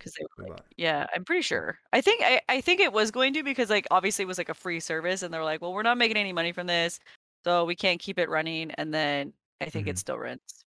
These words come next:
Speaker 1: because people were like, "Here, take our money." <laughs> Like
Speaker 2: Well, uh,
Speaker 1: But
Speaker 2: this po-, podcast is going, running a little bit longer, um, but I do, I do wanna bring up the Game Awards 'cause it's happening very soon, and
Speaker 1: Yes.
Speaker 2: I would like to know,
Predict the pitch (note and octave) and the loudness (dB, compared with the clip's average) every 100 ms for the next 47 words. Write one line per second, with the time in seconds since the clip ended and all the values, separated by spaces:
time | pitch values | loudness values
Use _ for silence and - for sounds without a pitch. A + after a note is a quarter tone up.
0 | - D#3+ D3+ - D3 D#3 D3 D3 - C4 | -14 -10 -10 -10 -8 0 2 0 0 -6
1 | C#4 C4+ C4 B3 C4+ C4+ A#3 - A3 - | -4 -6 -6 -6 -6 -8 -8 -6 -4 -2
2 | D#4 D4+ - D4 F#3 E3 _ - - _ | 0 0 0 -2 -2 -6 _ -20 -20 _
3 | _ _ _ _ - B2+ - D3+ C#3 D#3+ | _ _ _ _ 0 2 2 2 6 6
4 | C#3+ C#3+ - _ _ _ - D3+ - D3+ | 6 2 -2 _ _ _ -4 0 4 4
5 | D3 - - C3+ B2+ B2+ B2 A2+ G#2+ A#2+ | 2 -6 -4 -2 0 -2 -4 -10 -6 -6
6 | A2 A#2 A#2 G#2+ G#2+ B2+ B2 A2 G#2+ G#2 | -4 -4 -2 -4 0 0 0 -4 -6 -6
7 | B2+ - - A2+ G#2+ G#2 G2+ - _ - | -10 -14 -10 -4 -2 -4 -6 -10 _ -6
8 | G#2+ G2+ - A#2+ A2+ - G#2 A2 A2 G#2 | -4 -4 -4 -2 -2 -4 -6 -4 -2 -2
9 | F#2+ F#2 F2+ F#2+ F2+ E2+ E2+ E2 - - | -4 -6 -8 -10 -10 -10 -10 -12 -12 -14
10 | F#2 - G#2 F#2+ F2+ F2 G2+ G#2+ - F2+ | -12 -8 -8 -6 -8 -4 -4 -4 -6 -10
11 | E2+ F2+ _ _ G2 F#2 F2+ F2 D#3 - | -10 -14 _ _ -10 -8 -8 -10 -8 -2
12 | - C3+ C3 A2+ G#2 - F#2+ F2 F2 | 2 4 4 0 -2 -4 -8 -8 -10